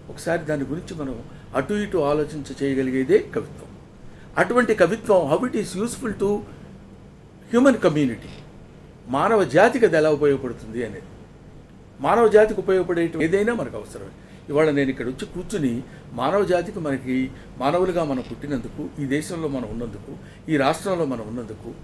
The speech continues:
మనం ఉపయోగించుకోవాల్సినటువంటి ఓటు హక్కు గురించి మన, మనకు తెలిసింది. I don't say, ఎందుకంటే జ్ఞానం ఒక రకంగానే ఉంటుంది,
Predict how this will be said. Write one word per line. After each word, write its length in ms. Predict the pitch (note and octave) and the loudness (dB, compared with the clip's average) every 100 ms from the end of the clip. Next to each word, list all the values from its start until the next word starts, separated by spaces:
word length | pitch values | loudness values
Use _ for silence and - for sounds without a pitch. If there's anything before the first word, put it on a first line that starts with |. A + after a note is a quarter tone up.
| - - - - - - - - - | -18 -20 -20 -20 -20 -20 -20 -16 -2
మనం 220 | E3 F#3 | 2 4
ఉపయోగించుకోవాల్సినటువంటి 1120 | E3 G#3+ G#3+ G#3 D#3+ E3 D#3 D#3+ D3 D3+ B2+ | 8 6 6 0 0 0 0 -2 -4 -4 -2
ఓటు 260 | B2+ F3+ D3+ | 0 0 -2
హక్కు 260 | B2 C3 | -8 -6
గురించి 500 | F#3 E3+ C3+ - B2 - - - - - - - - | -6 -4 -4 -4 -4 -4 -14 -18 -20 -20 -20 -20 -10
మన, 320 | C#3 C#3+ E3 - | 0 4 6 4
మనకు 260 | D#3 F3 G3 | 4 2 6
తెలిసింది. 500 | G#3+ A3 B3+ F#3 G#2 - - - - - - A2+ | 8 8 6 -2 -2 -8 -16 -18 -18 -18 -10 -4
I 60 | B2 | 2
don't 180 | F3+ F#3 | 2 4
say, 360 | F#3+ F3 B2+ F3 - - - - | 6 6 4 0 -8 -18 -18 -14
ఎందుకంటే 640 | B2+ C#3+ F3+ D#3+ D3 D#3+ - - - - A2+ | -8 -2 0 4 6 4 0 -14 -18 -16 -6
జ్ఞానం 540 | B2+ D#3 F#3+ F#3+ G3 C#3+ | 0 2 2 2 -2 -4
ఒక 160 | C3 | -2
రకంగానే 420 | D#3 D#3 E3 D#3+ | -2 -2 -2 0
ఉంటుంది, 480 | C#3+ B2 C3+ B2+ B2+ | 0 -2 -2 -2 -2